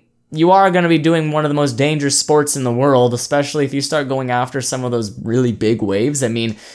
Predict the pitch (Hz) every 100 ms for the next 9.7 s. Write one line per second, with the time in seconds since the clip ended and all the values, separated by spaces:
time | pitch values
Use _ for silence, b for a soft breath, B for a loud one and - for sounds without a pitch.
0 | B B - 156 156 185 233 226 233 202
1 | - - 180 175 135 151 147 147 143 -
2 | 151 143 151 185 160 117 - 135 - -
3 | 139 127 123 120 120 120 117 113 113 -
4 | 113 123 - 107 107 - 107 120 156 -
5 | - _ _ _ _ _ _ _ _ _
6 | B B B B B 131 147 143 143 143
7 | - _ _ _ _ _ 147 156 160 180
8 | 196 175 175 156 165 160 151 127 139 135
9 | 135 135 143 131 160 160 -